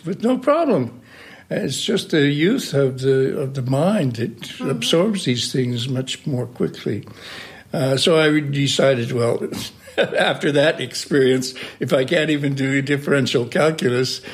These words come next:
Speaker 1: it's, uh, gonna be very late to,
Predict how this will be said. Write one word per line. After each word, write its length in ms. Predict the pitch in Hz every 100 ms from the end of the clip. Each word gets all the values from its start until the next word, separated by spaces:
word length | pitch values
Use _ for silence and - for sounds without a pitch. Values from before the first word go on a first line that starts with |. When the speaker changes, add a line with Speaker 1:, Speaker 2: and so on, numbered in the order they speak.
| - -
Speaker 1:
it's, 280 | - 117 -
uh, 140 | 127
gonna 360 | 113 113 127 123
be 280 | 120 117 113 - - - -
very 520 | 113 120 120 131 135
late 340 | 131 135 123
to, 100 | -